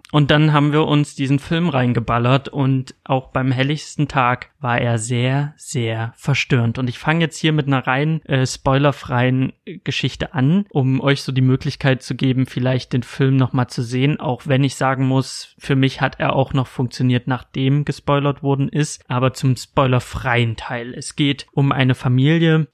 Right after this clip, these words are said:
bestehend aus einer Mutter, die ist Künstlerin, die baut so Miniaturpuppen oder Miniaturgebilde, also sie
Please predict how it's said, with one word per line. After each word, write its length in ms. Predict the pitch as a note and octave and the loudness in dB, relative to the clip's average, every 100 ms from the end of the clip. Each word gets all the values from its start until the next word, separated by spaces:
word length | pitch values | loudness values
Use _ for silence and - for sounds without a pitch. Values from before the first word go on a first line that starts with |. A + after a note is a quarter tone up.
| - | -6
bestehend 560 | C#3+ - C#3 C3+ C3 | -6 -2 2 2 0
aus 320 | C3+ B2 A2+ | -2 -4 -4
einer 220 | - B2 A#2+ | -2 0 4
Mutter, 360 | D3 F#3 D3 | 2 2 0
die 240 | B2+ B2 B2+ | 0 -2 -4
ist 260 | B2 - | -6 -8
Künstlerin, 560 | - A3 - E3+ D#3 D3 | -4 -4 -2 0 0 -2
die 80 | C3 | -4
baut 260 | B2+ B2 | -4 -2
so 100 | - | 0
Miniaturpuppen 1400 | B2+ C3 B2 A#2 - F3+ F3+ F3 E3 - - D#3 D#3 C#3+ C#3 | 0 2 0 -2 -2 0 2 0 -2 -4 -2 -2 -2 -2 0
oder 180 | C3+ B2 | 0 0
Miniaturgebilde, 1500 | A#2+ A#2+ A2+ - C#3 C#3 C#3 A#2 C3+ C3 C3+ C3 B2+ B2+ - | 2 0 -2 0 2 2 0 0 2 2 2 2 0 -2 -4
also 420 | A#2 A#2+ A#2+ A#2 | -8 -6 -8 -8
sie 520 | - B2 A#2 A#2 A#2 | -8 -8 -6 -6 -6